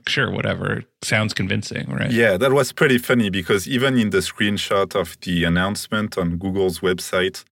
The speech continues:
Speaker 2: there was a tiny factual error
Speaker 1: <laughs>
Speaker 2: asking about the first, uh, photo, first star that was outside of our own, or a planet actually outside of our own,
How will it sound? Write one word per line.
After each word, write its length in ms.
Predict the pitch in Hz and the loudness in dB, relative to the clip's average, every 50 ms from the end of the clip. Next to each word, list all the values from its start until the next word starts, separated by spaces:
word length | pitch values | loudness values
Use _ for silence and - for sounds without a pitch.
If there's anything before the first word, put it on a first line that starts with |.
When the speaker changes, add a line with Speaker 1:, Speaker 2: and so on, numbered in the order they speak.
| _ _ - | _ _ -2
Speaker 2:
there 120 | 104 98 | 0 2
was 500 | 95 98 101 98 - 90 87 - - - - - | 4 4 4 4 2 0 -2 -6 -10 -10 -6 -6
a 60 | 101 | -6
tiny 400 | 85 - 104 95 95 92 92 85 | -2 0 2 2 2 2 0 0
factual 500 | 85 - 92 85 - - 95 87 85 85 - | 0 -2 -4 -4 -2 -2 -2 -2 -2 -2 -2
error 280 | - 90 85 85 85 - 117 - - - 127 - - 139 - | -2 0 2 2 4 4 4 2 2 0 0 0 -2 -2 -2
Speaker 1:
<laughs> 440 | - - - - - - - - | -6 -12 -20 -12 -6 -4 -4 -2
Speaker 2:
asking 360 | - 87 87 - - - 87 87 | -2 -4 -4 -4 -4 -2 0 0
about 300 | 85 82 85 85 82 - | 0 2 0 0 -2 -4
the 240 | - - 87 92 | -8 -6 -4 -4
first, 540 | 90 - - 107 101 95 90 - - - - | -4 -2 0 0 2 0 0 -2 -6 -8 -8
uh, 220 | 120 110 98 92 85 | -6 -4 -2 -2 -2
photo, 560 | 90 - - 104 101 104 104 101 101 104 104 _ _ _ _ _ _ - | -4 -2 0 0 2 2 2 2 2 0 -2 _ _ _ _ _ _ -8
first 260 | - - 101 90 87 | -4 -2 -2 -2 -2
star 400 | - - - 104 98 98 95 98 | -4 -2 0 2 4 4 4 2
that 260 | 95 95 87 85 - | 2 0 -2 -2 -2
was 240 | - 95 90 82 - - | -2 -2 -2 -4 -6 -4
outside 500 | - 101 98 90 87 - - 87 90 87 | -2 0 0 -2 -2 -2 0 0 2 2
of 240 | 87 85 85 - - - | 0 -2 -2 -6 -8 -4
our 280 | 92 90 87 85 87 - - | -2 0 0 0 -2 -2 -4
own, 420 | 98 92 90 90 90 90 85 - - - - | -2 -2 0 0 0 0 -2 -6 -10 -10 -6
or 220 | 95 92 90 - | -4 -2 -2 -2
a 60 | 92 | -4
planet 420 | 85 - - 104 92 85 82 82 - | -4 -2 -2 0 0 0 -2 -4 -6
actually 360 | 87 87 - - 82 80 85 87 | -8 -8 -6 -6 -6 -6 -4 -4
outside 340 | 85 80 80 - - 85 | -4 -6 -6 -6 -4 -4
of 200 | 85 80 82 - | -4 -4 -6 -6
our 260 | - 92 87 82 85 90 | -6 -4 -2 -2 -2 -2
own, 280 | 92 87 85 82 85 | -2 0 0 0 -2